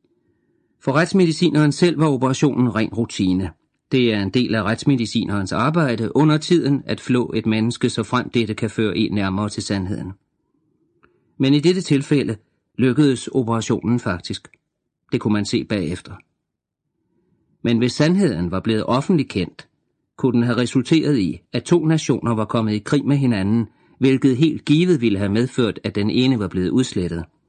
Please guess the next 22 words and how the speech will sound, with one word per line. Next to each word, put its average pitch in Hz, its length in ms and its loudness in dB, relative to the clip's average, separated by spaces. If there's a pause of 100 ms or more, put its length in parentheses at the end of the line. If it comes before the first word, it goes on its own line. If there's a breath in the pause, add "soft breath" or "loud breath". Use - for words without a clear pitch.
(1600)
Og - 100 -4
det 165 100 4
var 185 100 4
bare 170 220 4
en 185 140 2
enkelt 165 360 2
af 120 140 -2
konsekvenserne 123 1000 0
af 120 100 0
den 170 200 0
sandhed, 120 540 0
som 120 200 0
blev 131 160 0
åbenbaret 139 800 2
under 139 300 0
huden 147 420 2
på 139 160 0
en 123 100 0
ung 120 300 -2
lastbilchauffør 117 880 0
fra - 140 -6
Haparanda. 101 680 -2